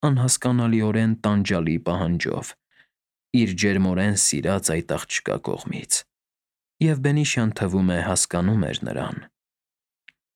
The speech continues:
«Իսկ դու, Սոլոն, դու այնքան լավն ես», ասաց Բենիշյան և համբուրեց նախ նրա աչքը, հետո հստակորեն գծագրված պինդ շրթունքները։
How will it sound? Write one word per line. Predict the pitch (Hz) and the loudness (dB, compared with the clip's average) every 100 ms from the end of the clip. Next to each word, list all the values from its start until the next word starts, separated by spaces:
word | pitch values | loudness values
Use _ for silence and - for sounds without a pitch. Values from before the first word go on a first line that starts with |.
| _ - | _ 0
«Իսկ | 117 110 | 0 0
դու, | 107 123 | -2 0
Սոլոն, | 117 101 87 82 87 90 _ _ _ _ _ | 0 0 -2 -2 -4 -10 _ _ _ _ _
դու | 135 127 117 | 0 0 2
այնքան | 113 107 107 139 139 120 | 2 0 0 0 2 0
լավն | 90 87 87 | -2 -4 -6
ես», | 90 - - _ _ _ _ _ _ - | -6 -6 -6 _ _ _ _ _ _ -2
ասաց | 131 - 107 101 | 0 2 0 -2
Բենիշյան | 82 82 101 104 - 71 73 - _ _ _ - | 0 2 2 2 -2 -2 -4 -8 _ _ _ -2
և | 147 139 | -2 0
համբուրեց | 135 131 117 127 117 | -2 0 0 0 0
նախ | - 98 101 - | 0 0 -2 -4
նրա | 82 82 - | -2 -2 -2
աչքը, | 98 113 - - - 90 _ _ _ _ _ _ - | 0 0 -2 -2 -2 -4 _ _ _ _ _ _ -2
հետո | 147 - 135 | -2 0 0
հստակորեն | 110 117 - 110 110 90 90 110 | 2 0 0 -2 0 0 0 0
գծագրված | 101 - 85 85 80 82 90 - - _ _ _ - | 0 -2 -2 -2 -2 0 0 -2 -6 _ _ _ 0
պինդ | 107 92 | 0 0
շրթունքները։ | - - - 80 71 - 50 50 | -2 -4 -6 -6 -8 -8 -8 -6